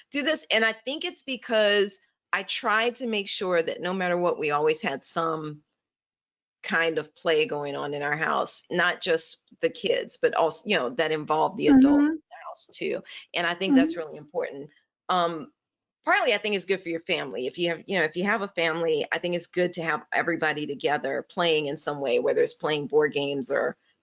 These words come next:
Speaker 1: you know, playing Wii, you know, when the Wii came out, we would do the little stuff on there and playing different kind of video games,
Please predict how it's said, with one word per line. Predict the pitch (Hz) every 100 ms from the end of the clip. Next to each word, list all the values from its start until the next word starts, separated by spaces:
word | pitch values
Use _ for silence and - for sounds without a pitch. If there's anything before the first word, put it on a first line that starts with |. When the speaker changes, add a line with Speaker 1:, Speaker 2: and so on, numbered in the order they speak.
| _ _
Speaker 1:
you | 175
know, | 143 123 113 - _ _ _ _ _ _ _ _ _
playing | 202 165 160 - -
Wii, | 175 185 -
you | 175 170
know, |
when | 147 147
the | 139
Wii | 143 175 165
came | 180 147
out, | 147 143
we | 135
would | 135
do | 147 135
the | 139
little | 135
stuff | 143 - 139 139
on | 143
there | 135 139 135 135
and | 127 92 -
playing | 196 165 160 160 135
different | 160 156
kind | 160 139
of | 139
video | 139 139
games, | 135 131